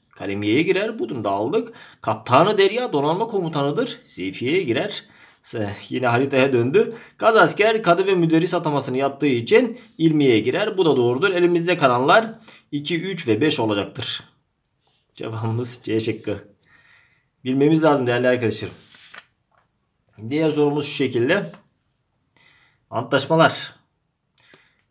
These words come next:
Bu özellikler aşağıdaki antlaşmalardan hangisiyle ilgili değildir? Halifelik makamının ilk kez bir antlaşma metninde yer alması. Tabii ki bu hangisi olacaktır? Küçük Kaynarca.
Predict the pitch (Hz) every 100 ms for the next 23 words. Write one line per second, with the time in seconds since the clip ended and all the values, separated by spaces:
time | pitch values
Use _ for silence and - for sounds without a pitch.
0 | _ 190 233 240 226 220 226 220 208 208
1 | 202 202 202 180 190 185 190 190 185 165
2 | 147 151 175 190 165 139 160 139 123 190
3 | 165 - - _ 165 196 214 202 220 214
4 | 185 175 170 196 180 214 202 175 190 185
5 | 165 160 160 160 165 170 160 143 156 165
6 | 139 131 160 226 170 - 175 190 202 170
7 | 180 196 196 180 190 175 170 165 202 208
8 | 208 160 170 175 170 175 175 156 110 -